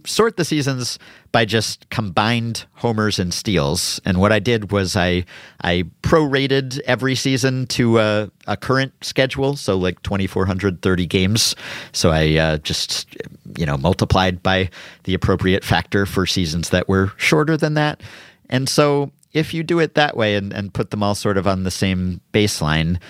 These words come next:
then we are already, I, I guess, going to have the most homers plus steals ever this season,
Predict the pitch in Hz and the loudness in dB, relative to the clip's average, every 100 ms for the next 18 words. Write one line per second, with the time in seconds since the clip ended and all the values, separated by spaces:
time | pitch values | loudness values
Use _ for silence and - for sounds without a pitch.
0 | - - - - - 107 113 117 117 117 | -18 -20 -20 -20 -2 2 2 2 0 -2
1 | 120 - 82 113 139 156 165 165 165 160 | -6 -10 -8 -2 2 4 2 0 0 -4
2 | 165 _ _ 123 135 139 170 131 104 101 | -8 _ _ -2 2 2 2 2 2 2
3 | 104 87 107 - - 107 107 95 104 92 | -2 0 0 0 -2 0 0 -2 -2 2
4 | 98 98 95 - - - - - 90 90 | 2 2 -2 -10 -16 -20 -20 -4 -2 2
5 | 117 120 - - 123 - 110 110 104 - | 2 2 0 -8 -8 -2 2 2 2 0
6 | 107 98 - 101 98 95 - - 107 101 | 0 0 0 0 2 2 -2 -2 0 2
7 | 78 90 - _ _ 92 85 - 71 - | 2 0 -4 _ _ -2 -2 -2 -4 -4
8 | 85 | -4